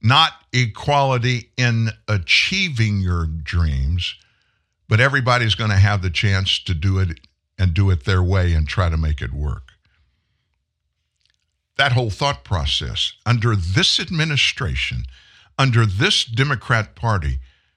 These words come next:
they don't make any efforts whatsoever to hide it anymore.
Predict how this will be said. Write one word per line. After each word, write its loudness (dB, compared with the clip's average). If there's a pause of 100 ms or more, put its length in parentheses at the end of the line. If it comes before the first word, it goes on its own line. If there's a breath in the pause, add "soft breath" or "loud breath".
(480 soft breath)
they 0
don't -4
make -6
any 0
efforts -4
whatsoever 0
to 0
hide 2
it 0
anymore. 2